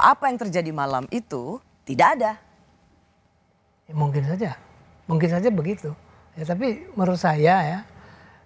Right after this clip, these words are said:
Speaker 2: jawaban Sambo ditanya oleh hakim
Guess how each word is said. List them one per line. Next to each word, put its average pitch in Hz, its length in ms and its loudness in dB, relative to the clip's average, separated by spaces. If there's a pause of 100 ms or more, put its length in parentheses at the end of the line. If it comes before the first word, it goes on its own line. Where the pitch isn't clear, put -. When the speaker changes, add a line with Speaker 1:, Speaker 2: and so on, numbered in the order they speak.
Speaker 2:
jawaban 165 480 2
Sambo 165 560 4
ditanya 160 640 0
oleh 165 160 -2
hakim 165 640 0